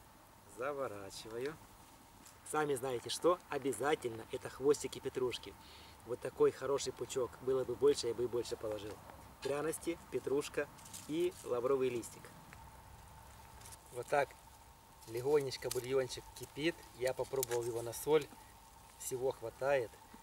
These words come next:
Жирок уже прекрасно сварился, а мяско ещё чуть-чуть требует доварки. Как раз эти двадцать-тридцать минут, пока будут пряности отдавать свой аромат, для мяска будет достаточно. Я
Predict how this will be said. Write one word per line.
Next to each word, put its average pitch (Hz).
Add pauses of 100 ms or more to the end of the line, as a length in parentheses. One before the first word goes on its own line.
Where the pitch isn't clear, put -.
(140)
Жирок 135
уже 117 (460)
прекрасно 127
сварился, 123
а 127
мяско 131 (380)
ещё 127
чуть-чуть -
требует 123 (280)
доварки. 123
Как -
раз 131 (280)
эти 135
двадцать-тридцать 120
минут, 135 (300)
пока 117
будут 117
пряности 120
отдавать 120 (300)
свой 120
аромат, 117 (520)
для 117
мяска 120
будет 117
достаточно. - (640)
Я 151